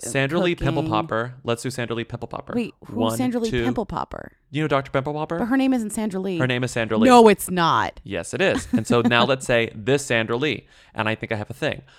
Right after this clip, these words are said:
Speaker 1: One, two, three.
Speaker 2: Who?
Speaker 1: Who?
Speaker 2: She's
Speaker 1: But
Speaker 2: hooey.
Speaker 1: Doctor Pimple Popper, I would call a them.
Speaker 2: But San-, but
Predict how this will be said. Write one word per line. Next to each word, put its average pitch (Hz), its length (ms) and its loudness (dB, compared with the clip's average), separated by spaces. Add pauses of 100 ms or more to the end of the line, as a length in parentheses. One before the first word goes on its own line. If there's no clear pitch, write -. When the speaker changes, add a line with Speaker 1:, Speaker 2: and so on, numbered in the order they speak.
(200)
Speaker 1:
One, 127 380 0
two, 127 280 -4
three. 123 280 -2
Speaker 2:
Who? 151 200 -2
Speaker 1:
Who? 135 480 0
Speaker 2:
She's - 280 -8
Speaker 1:
But 156 240 6
Speaker 2:
hooey. 107 160 -6
Speaker 1:
Doctor 131 360 2
Pimple 208 300 -2
Popper, 131 440 -2
I 120 80 -2
would 143 180 -8
call 156 240 -4
a 139 60 -2
them. 135 300 -6 (580)
Speaker 2:
But 220 140 -4
San-, 240 280 0
but 233 140 -4